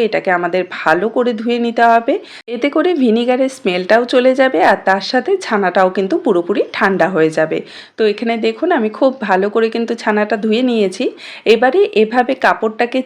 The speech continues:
চিপে আমরা জলটা বের করে দেব, আর ততক্ষণ এটাকে এভাবেই প্রেস করব যতক্ষণ না দেখবেন যে ঠিক এরকম টপ টপ করে জল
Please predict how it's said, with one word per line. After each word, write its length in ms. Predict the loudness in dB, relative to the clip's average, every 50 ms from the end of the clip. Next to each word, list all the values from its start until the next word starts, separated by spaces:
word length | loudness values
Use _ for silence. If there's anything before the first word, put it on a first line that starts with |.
| -6
চিপে 380 | -8 -8 -8 -6 -4 -2 -2 0 0 -2 -2 -4
আমরা 180 | 0 2 2 2 2 2
জলটা 340 | 2 2 2 2 2 2 2 4 4
বের 140 | 4 2 2 2
করে 180 | 2 2 2 2 2 0
দেব, 140 | 0 2 0 0 0 -2 -8 -16 -20 -12 -4 -2
আর 80 | -2 -2 0 0
ততক্ষণ 480 | 0 0 2 0 -2 -4 -4 -2 0 0 2 2
এটাকে 300 | 2 2 0 0 0 -2 -4 -2 0 0
এভাবেই 360 | -2 0 -2 -2 0 0 0 0 0
প্রেস 200 | 0 0 0 -2 -4 -2
করব 220 | -2 -2 -2 0 0 0 0 0 0 0
যতক্ষণ 460 | 0 0 0 -2 -4 -4 -2 0 2 2
না 60 | 2 2 0
দেখবেন 300 | -2 -2 -2 -2 0 0 0 0
যে 80 | -2 -4 -6 -4
ঠিক 140 | -4 -6 -4 -2 -2
এরকম 220 | -2 -2 -2 -2 -4 -4 -2 0
টপ 180 | -2 -2 -2 -4 -6 _
টপ 140 | -2 -2 -2 -2 -2
করে 140 | -2 -2 0 0 0 2
জল 140 | 2 2